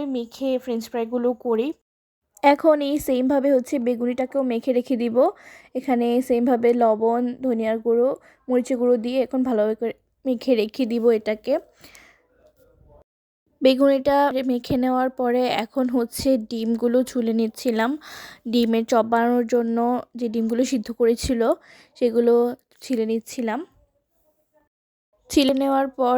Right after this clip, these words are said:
হচ্ছে একটা ছুরি দিয়ে এখন ডিমের চপ বানানোর জন্য এগুলোকে কেটে নিচ্ছি। এই তো পাঁচ পিস মতো করেছি। আর এখন হচ্ছে পেঁয়াজ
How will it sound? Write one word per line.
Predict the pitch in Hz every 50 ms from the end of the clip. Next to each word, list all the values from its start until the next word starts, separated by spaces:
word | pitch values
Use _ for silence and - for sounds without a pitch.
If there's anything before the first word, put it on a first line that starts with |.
| 262 277
হচ্ছে | 277 262 247 - - - 285 269
একটা | 277 262 - 254
ছুরি | 247 - 269 240 240 240
দিয়ে | 214 240 240 247 262 269 247 202
এখন | 214 - - 240 233 226 226 226 220
ডিমের | _ - 240 - _ - 254 233 226 220 226 - - - - - - -
চপ | - 254 220
বানানোর | 226 247 247 247 247 247
জন্য | 233 262 254 240 240 247 247 262 -
এগুলোকে | - 240 247 226 240 262 262
কেটে | - - 247 226 269 269
নিচ্ছি। | 262 262 254 247 - - - - 277 320 415 _ _ _ - - - - - - - _ _ _ _ _ -
এই | - 240 240
তো | - - 240 294 294 - - - - - _
পাঁচ | - 220 220 - -
পিস | - 240 233 - - - - -
মতো | - 262 247 247 262
করেছি। | 262 254 233 233 254 247 - - 330 359 - -
আর | 233 233 226 -
এখন | - 247 247 - 285 269
হচ্ছে | 277 294 269 269 - - 302 285
পেঁয়াজ | 269 - 262 240 233 240